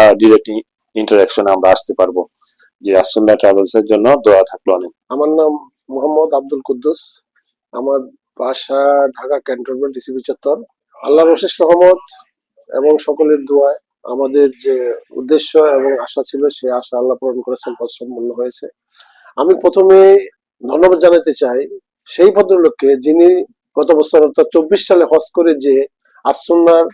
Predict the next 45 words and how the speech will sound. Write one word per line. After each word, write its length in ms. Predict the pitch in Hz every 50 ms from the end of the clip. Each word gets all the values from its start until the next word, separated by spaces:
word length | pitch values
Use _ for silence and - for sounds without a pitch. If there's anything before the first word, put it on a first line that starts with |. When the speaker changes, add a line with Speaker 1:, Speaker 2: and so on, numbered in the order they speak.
| _ _
Speaker 2:
অফিসের 460 | - 143 143 - - 202 - - 190 - -
ঠিকানা 280 | - 160 156 147 131 131
আমাকে 280 | 120 127 123 - -
দেন 180 | 101 - - - _ _ _ _ _ _ -
এবং 200 | - 131 139 160 165 156
বলেন 360 | 135 139 143 160 175 165 143 135 151 _ _ - 117
যে, 140 | 120 135 151 180 180 - -
"আপনি 240 | - 127 131 156 180
আসুন্নাতে 580 | 170 147 - - - - 151 165 170 165 160 165
জয়েন 240 | 135 143 143 147 156 151
করেন, 220 | - 180 185 190
এই 80 | 147 131
ঠিকানায় 340 | - 131 123 127 120 120
যান, 160 | 107 - 98 113
আমাকে 240 | 123 139 127 - 151
আর 40 | 139
খুঁজতে 320 | - - - - - -
বলেন 240 | 127 117 110 104 104
নাই।" 140 | 107 101 - _ -
আমি 180 | 127 143 175 185
আজকে 240 | 190 180 - - 185
তার 180 | - 175 156
জন্য 240 | 151 160 170 180 170
এই 80 | 156 151
জন্য 180 | 151 170 190 202 208
ধন্যবাদ 380 | 175 - 156 165 180 180 185 175
জানাই 180 | - 185 175 175
এবং 140 | 165 165 165 160
আল্লাহর 200 | 160 160 151 147
কাছে 180 | - - 160
দোয়া 200 | 143 147 151 147
করি 180 | 123 147 156 160 151
যে 80 | 151 147
উনি 140 | 147 170 165
সঠিক 360 | - - - 170 - 214 -
সিদ্ধান্তটাই 520 | - - 156 135 143 165 175 180 175 190
আমাকে 260 | 180 147 151 - - 127
দিয়েছিলেন, 460 | 120 127 117 - - 110 107 104 - _ _ _ _ _ _ _ -
ফলে 160 | - 165 170 175
আমি 180 | 156 156 165
আর 80 | 170 165
অন্য 180 | 170 160 156 143
কোথাও 240 | 135 135 - 151
খুঁজি 280 | 143 - - 151 127 131
নাই। 140 | 113 107 -